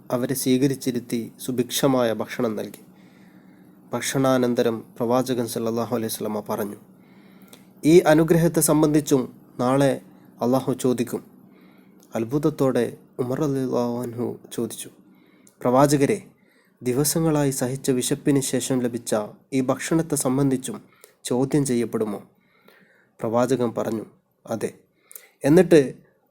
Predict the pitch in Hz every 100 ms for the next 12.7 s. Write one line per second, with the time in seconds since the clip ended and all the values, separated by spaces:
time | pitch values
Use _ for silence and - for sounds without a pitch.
0 | - 131 143 143 139 127 135 151 143 123
1 | 101 - _ _ _ _ _ _ _ _
2 | _ _ _ 135 135 131 127 131 - -
3 | 139 131 127 127 123 120 123 131 120 117
4 | 123 - _ - 123 123 123 117 104 123
5 | 127 117 120 _ _ _ - _ _ -
6 | 147 175 170 156 - - _ 135 143 151
7 | 151 139 135 131 156 160 151 147 143 135
8 | 131 131 120 - - 123 135 135 127 120
9 | - 127 131 - 135 123 120 120 120 127
10 | 117 - - 120 120 123 117 113 107 110
11 | 110 104 104 104 98 - _ _ _ _
12 | - 113 131 127 120 110 104